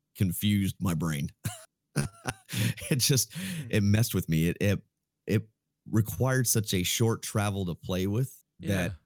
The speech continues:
Speaker 1: it, it messed me up. And I was, while I was a little faster with the pedals than the, than the, uh, Thrustmaster pedals,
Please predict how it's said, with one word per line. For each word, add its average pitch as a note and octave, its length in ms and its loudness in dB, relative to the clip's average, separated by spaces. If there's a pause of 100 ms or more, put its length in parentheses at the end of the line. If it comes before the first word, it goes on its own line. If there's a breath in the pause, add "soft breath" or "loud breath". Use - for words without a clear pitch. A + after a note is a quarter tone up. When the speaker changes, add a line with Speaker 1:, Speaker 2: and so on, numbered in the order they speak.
Speaker 1:
it, E2+ 280 -2 (200)
it F2+ 180 -8
messed F#2 540 0
me D#2+ 160 0
up. C2 180 -6 (280)
And F2+ 160 -2
I E2 120 -2 (160)
was, E2+ 340 -2 (300 soft breath)
while A2 160 0
I A#2 120 0
was A2 440 -2 (260)
a A2 80 -2
little A2 260 0
faster C3 560 -2
with F#2+ 160 -4
the F#2 80 -6
pedals F#2 420 -4 (100)
than F#2 360 -2
the, F2+ 420 0 (800)
than F#2 420 0
the, F2 260 -4
uh, D2+ 240 -2
Thrustmaster F#2 640 0
pedals, D#2+ 500 -4